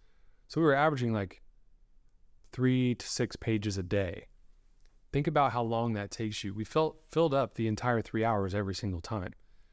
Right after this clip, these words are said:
because that's the dedication it requires of you to bring something to life. So you need to really learn how to analyze. You really need to learn how to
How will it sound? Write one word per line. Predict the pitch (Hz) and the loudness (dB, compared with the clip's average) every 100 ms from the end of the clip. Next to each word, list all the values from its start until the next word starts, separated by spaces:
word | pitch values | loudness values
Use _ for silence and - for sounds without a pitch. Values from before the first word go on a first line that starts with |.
| - - _ _ _ - - _ _ - - _ | -20 -20 _ _ _ -20 -20 _ _ -20 -20 _
because | - 147 123 | -2 2 2
that's | 117 151 - | 2 0 0
the | 143 | -2
dedication | 135 127 - 135 - 120 | 0 0 0 -2 -2 -4
it | 123 | -4
requires | 107 - 117 113 101 | -6 -2 2 2 0
of | 98 95 | -2 -2
you | 110 123 113 | 0 0 0
to | - | -6
bring | 92 98 110 113 | -4 0 2 0
something | 107 113 104 101 | -2 -4 -2 -4
to | - | -4
life. | 95 107 95 80 - | -2 -2 -2 -6 -14
So | - 110 | -6 -2
you | 107 | 0
need | 113 127 | 0 0
to | - 107 | -2 -4
really | 95 117 139 135 | -2 2 2 2
learn | 117 120 101 | 2 0 0
how | 107 | -2
to | - 110 - | -4 -6 -4
analyze. | 113 110 95 87 87 90 | -2 -2 -2 -4 -6 -6
You | |
really | 95 101 101 - - _ _ | -4 -4 -4 -8 -20 _ _
need | 107 104 | -4 -4
to | 101 | -2
learn | 107 101 | 0 -2
how | 101 98 | -2 -6
to | - 101 95 | -4 -4 -4